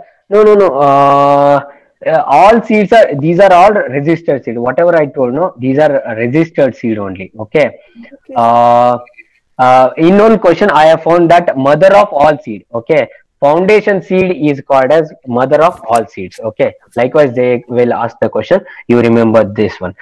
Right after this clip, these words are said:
Speaker 1: Okay. All are registered seed only. They have to get registration, uh, from the N S C. Okay. National Seed, uh, uh, that, uh, what is a cooperation.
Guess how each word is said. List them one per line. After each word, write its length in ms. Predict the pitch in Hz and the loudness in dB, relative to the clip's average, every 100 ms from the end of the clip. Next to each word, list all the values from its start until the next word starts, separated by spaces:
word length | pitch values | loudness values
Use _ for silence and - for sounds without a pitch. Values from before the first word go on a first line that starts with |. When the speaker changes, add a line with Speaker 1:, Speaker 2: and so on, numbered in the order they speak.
| - - | -20 -8
Speaker 1:
Okay. 200 | 151 190 - | -2 -2 2
All 320 | 147 208 226 | 2 4 4
are 80 | 208 | 4
registered 540 | 165 151 147 139 113 | 2 0 -2 -2 -2
seed 180 | 117 104 | -6 -6
only. 260 | 101 101 | -6 -6
They 120 | 110 131 | -4 -2
have 340 | 127 143 143 | 0 0 0
to 340 | 147 143 139 123 | 0 0 0 0
get 200 | 135 135 | -4 -2
registration, 840 | 110 135 160 160 139 - 175 220 - _ _ _ _ | -2 0 -2 -2 -4 0 -2 -2 -8 _ _ _ _
uh, 500 | 117 120 120 123 123 - | 0 2 4 2 0 0
from 340 | 143 147 147 | 0 2 2
the 180 | 180 240 - - | 2 0 -8 -4
N 220 | 127 131 | -2 0
S 160 | 135 131 | 0 -2
C. 80 | 113 | -4
Okay. 240 | 110 - | -2 -2
National 480 | 113 113 117 - 147 | -2 -4 -4 -4 -4
Seed, 260 | - 143 - - | -2 -4 -4 -6
uh, 600 | 107 107 107 107 107 104 - _ _ _ _ | -2 0 0 0 0 -4 -12 _ _ _ _
uh, 160 | 117 113 | -2 -2
that, 220 | 107 113 | 0 0
uh, 540 | 117 113 113 110 110 104 _ _ _ | 2 2 4 2 0 -2 _ _ _
what 240 | 110 127 | -20 -8
is 180 | 120 117 | -4 -2
a 80 | 117 | 0
cooperation. 640 | - 131 - 92 - 92 | 2 0 0 -8 -10 -18